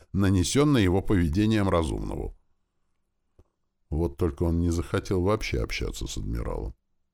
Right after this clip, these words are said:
А после этого его вызвал начальник военной базы Федерации Нивэй, и недвусмысленно дал понять, что ему пора покинуть территорию системы вместе со своим флотом.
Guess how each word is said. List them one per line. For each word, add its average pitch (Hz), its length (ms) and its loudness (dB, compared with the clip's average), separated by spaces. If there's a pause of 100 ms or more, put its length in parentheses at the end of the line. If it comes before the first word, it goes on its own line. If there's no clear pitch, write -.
(420)
А 76 100 -2
после 135 300 2
этого 165 240 4
его 113 260 8
вызвал 123 300 4
начальник 117 500 4
военной 101 400 4
базы 117 280 2
Федерации 90 680 2
Нивэй, 69 640 0 (600)
и 92 100 -2
недвусмысленно 107 840 2
дал 101 160 2
понять, 120 380 2
что - 160 -2
ему 104 200 2
пора 120 260 2
покинуть 76 580 -2
территорию 69 540 -2
системы 76 560 -2
вместе 143 380 0
со 131 160 -2
своим 78 340 0
флотом. - 520 -8